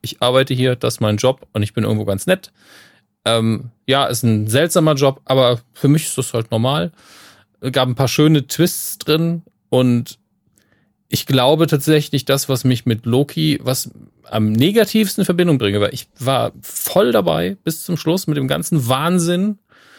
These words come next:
ähm, und den, den ganz tollen, dem älteren Loki, ich habe gerade den Schauspielernamen vergessen, mit dieser wunderbaren Wagner-Inszenierung, die sie da noch drin hatten. Ähm, das Einzige, was ich nicht gut finde, ist die Tatsache, dass sie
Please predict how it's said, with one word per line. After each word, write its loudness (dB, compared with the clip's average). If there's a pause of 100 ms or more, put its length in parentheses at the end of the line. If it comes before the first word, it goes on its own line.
(460)
ähm, 2
und -2
den, -2
den 2
ganz -2
tollen, 2
dem 2
älteren 2
Loki, 2
ich -2
habe -6
gerade -4
den -8
Schauspielernamen -2
vergessen, -2
mit -6
dieser -2
wunderbaren 2
Wagner-Inszenierung, 0
die 2
sie 0
da 2
noch 0
drin -2
hatten. -4 (500)
Ähm, 2
das -2
Einzige, 0
was 4
ich -4
nicht 4
gut 0
finde, 2
ist -4
die -10
Tatsache, -2
dass -4
sie -2